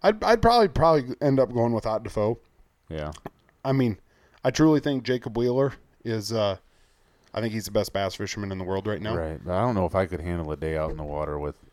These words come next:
Speaker 1: Well, he,
Speaker 2: with him.
Speaker 1: he fishes with Duckett rods.
Speaker 2: <laughs>
Speaker 1: So, <laughs> you're out.
Speaker 2: And I think he's his Guggen baits, so.
Speaker 1: Yep.
Speaker 2: So,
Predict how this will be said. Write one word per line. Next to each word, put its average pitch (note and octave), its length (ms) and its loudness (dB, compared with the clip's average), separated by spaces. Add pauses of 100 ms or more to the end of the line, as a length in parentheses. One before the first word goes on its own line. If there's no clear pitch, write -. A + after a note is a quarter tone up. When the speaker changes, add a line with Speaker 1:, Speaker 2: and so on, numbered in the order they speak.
(240)
Speaker 1:
Well, A2 140 0
he, B2+ 160 0 (160)
Speaker 2:
with E2 220 -8
him. D#2 200 -10 (460)
Speaker 1:
he A2+ 100 -6
fishes C3+ 320 4
with G#2 160 -2
Duckett A2 280 0
rods. E2 480 -6
Speaker 2:
<laughs> G#2 40 -8 (800)
Speaker 1:
So, F2+ 360 -2 (340)
<laughs> - 340 -16
you're D3 200 8
out. B2 220 6 (300)
Speaker 2:
And F#2+ 140 -4
I G2 60 0
think F2+ 200 -6
he's E2+ 200 -6
his D2+ 140 -10
Guggen D#2 380 -8
baits, D2 320 -10
so. D2 420 -14 (160)
Speaker 1:
Yep. F#2+ 220 -2 (360)
Speaker 2:
So, D2 380 -14